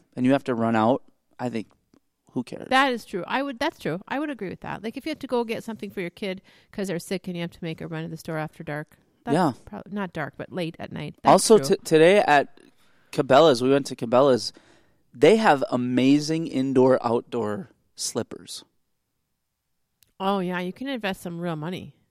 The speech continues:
Speaker 1: Yeah.
Speaker 2: I know, yeah.
Speaker 1: But they're, like, slippers.
Speaker 2: But
Speaker 1: Indoor
Speaker 2: they're
Speaker 1: out-
Speaker 2: really not slippers 'cause that's why you pay so much, because the bottom of them is like shoes.
Speaker 1: I just mean they look like slippers.
Speaker 2: Right,
Speaker 1: They have the,
Speaker 2: right.
Speaker 1: the fluffy.
Speaker 2: But you wouldn't get your feet wet if you went outside.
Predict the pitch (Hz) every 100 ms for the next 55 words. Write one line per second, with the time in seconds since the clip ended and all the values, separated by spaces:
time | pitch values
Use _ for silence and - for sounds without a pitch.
0 | _ 143 247 202 196 202 196 190 175 175
1 | 185 196 180 165 147 - 233 - - -
2 | _ _ _ _ _ _ _ 311 320 349
3 | 370 370 330 262 302 302 - 226 214 196
4 | 220 202 233 233 240 202 226 240 233 202
5 | - 214 202 190 180 180 180 220 165 170
6 | 160 160 - 170 156 - - 156 - -
7 | 147 160 151 139 131 120 120 - 107 -
8 | - 107 - 165 120 131 123 104 110 127
9 | - - - - - - - 240 247 262
10 | 262 262 247 - - - 226 - 165 -
11 | 165 160 - - - -